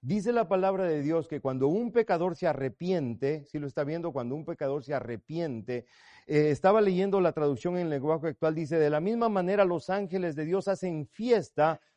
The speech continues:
cuando alguien vue-, se vuelve a Dios". O sea que en el cielo, mis hermanos, hay un momento que hay fiesta, y esa fiesta es cuando alguien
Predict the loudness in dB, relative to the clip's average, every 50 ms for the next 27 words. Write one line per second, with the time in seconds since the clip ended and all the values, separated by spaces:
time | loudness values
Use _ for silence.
0 | _ _ 2 2 2 2 2 4 6 6 6 6 4 2 -2 -4 -4 -4 -4 -6
1 | -10 -14 _ _ _ _ _ -10 -4 -2 -2 -2 -2 -4 -4 -2 -2 -2 0 0
2 | 0 0 0 -2 -2 -2 0 0 0 -2 -2 -4 -6 -8 -10 -8 -6 -4 -4 -4
3 | -4 -4 -4 -4 -4 -6 -8 -10 -6 -2 0 0 0 2 0 0 0 -2 -4 -10
4 | _ _ _ _ -6 -4 -4 -2 -2 -2 -2 -2 -4 -4 -4 -4 -4 -2 -2 -4
5 | -4 -4 -4 -4 -4 -6 -8 -8 -6 -6 -6 -6 -6 -8 -6 -4 -2 -2 -2 -4
6 | -6 -8 -6 -6 -6 -6 -6 -6 -8 -4 -4 -4 -4 -2 -2 -2 -2 -2 -2 -4
7 | -6 -8 -6 -4 0 2 2 4 4 2 0 0 -2 -2 -2 -4 -6